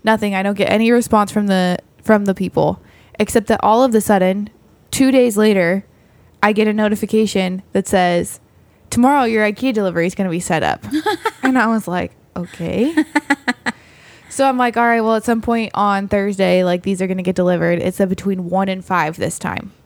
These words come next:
Speaker 2: Okay.
Speaker 1: So I'm like, "Okay." So I've got my phone. I'm answering every stupid phone call that's coming to my phone because I'm afraid that I'm gonna miss ikea again.
Speaker 2: Yes.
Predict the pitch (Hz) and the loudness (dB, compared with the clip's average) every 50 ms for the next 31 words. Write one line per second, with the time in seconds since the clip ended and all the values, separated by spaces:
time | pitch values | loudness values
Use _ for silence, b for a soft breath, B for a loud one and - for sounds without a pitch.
0 | _ - - 196 196 - 214 180 - - - 214 208 208 196 190 - - 190 185 | _ -10 -10 -8 -4 -2 -4 -4 -2 0 0 0 2 0 -2 -2 -2 -2 -2 -2
1 | - 185 165 - 185 - - B B B B B B B - 233 214 233 226 226 | 0 -2 -2 -2 -6 -10 -18 B B B B B B B -2 -2 2 2 2 2
2 | 226 214 208 - 214 196 180 131 127 196 214 233 233 226 247 247 233 - - - | 2 0 0 0 0 0 2 0 0 0 0 0 0 0 0 -2 -2 -2 -2 -2
3 | 220 226 220 254 262 269 262 - - - 240 - 226 214 202 - - 202 196 185 | 0 0 0 0 0 0 -4 -4 -4 -4 -2 0 0 -2 0 0 0 0 0 0
4 | 185 185 180 180 175 175 175 - - 208 196 190 190 196 - 185 175 160 165 - | -2 -2 -2 0 -2 -4 -6 -6 -6 -4 -4 -2 -4 -4 -4 -4 -4 -4 -4 -4
5 | - 156 156 160 185 208 220 208 - 202 - 196 - 190 180 180 180 175 180 - | -4 -2 -2 -2 -2 -4 -4 -4 -6 -4 -4 -2 -2 0 -2 -2 -2 -6 -6 -4
6 | - 196 190 185 175 170 165 - 170 175 175 170 175 175 170 175 175 180 - 185 | -2 -2 -2 -2 -4 -8 -8 -8 -6 -6 -6 -6 -6 -6 -6 -4 -6 -6 -6 -6
7 | 170 170 - - 190 175 160 - - - - 104 - - 180 - 214 202 196 175 | -8 -8 -8 -6 -4 -4 -2 -4 -4 -6 -8 -8 -8 -8 -6 -4 -2 -2 -2 -2
8 | 170 - - - - | -4 -8 -14 -14 -14